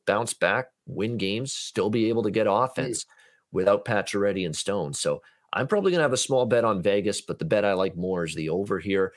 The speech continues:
Speaker 1: It's still five and a half, by the way, at Bet Online, a couple other spots, uh, six at other spots, but either five and a half or six, I do endorse, uh, the over here between, uh, the Predators and the Golden Knights. Jimmy, uh, what do you like here, Nashville, Vegas?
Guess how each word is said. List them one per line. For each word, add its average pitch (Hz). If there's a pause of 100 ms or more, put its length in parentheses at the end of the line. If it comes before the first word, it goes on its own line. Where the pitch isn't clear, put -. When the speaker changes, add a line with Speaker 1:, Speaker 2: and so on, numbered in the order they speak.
(240)
Speaker 1:
It's -
still 175
five 175
and 160
a 131
half, 131
by 107
the 104
way, 104
at 95 (200)
Bet 117
Online, 107
a 98
couple 101
other 104
spots, 104 (320)
uh, 90
six -
at 104
other 110
spots, 107
but - (280)
either 143
five 123
and 110
a 107
half 107
or 90
six, -
I 82
do 82
endorse, 76 (240)
uh, 80
the 80
over 80
here 78
between, 82 (240)
uh, 85
the 82
Predators 82
and 87
the 80
Golden 78
Knights. 80
Jimmy, 139
uh, 107
what 107
do 110
you 110
like 107
here, 104
Nashville, 87
Vegas? 80